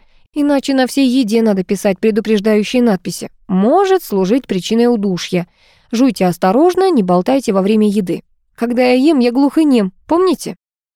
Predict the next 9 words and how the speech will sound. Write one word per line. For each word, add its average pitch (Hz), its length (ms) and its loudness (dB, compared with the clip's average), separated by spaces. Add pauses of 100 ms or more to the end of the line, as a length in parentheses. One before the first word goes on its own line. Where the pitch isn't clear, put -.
(400)
Наконец, 226 460 2
мы 214 400 2
подбираемся 196 680 0
к - 60 -20
причине 208 440 0
слухов 247 600 0
о 190 100 -4
канцерогенности 190 800 -2
каррагинана. 180 680 -2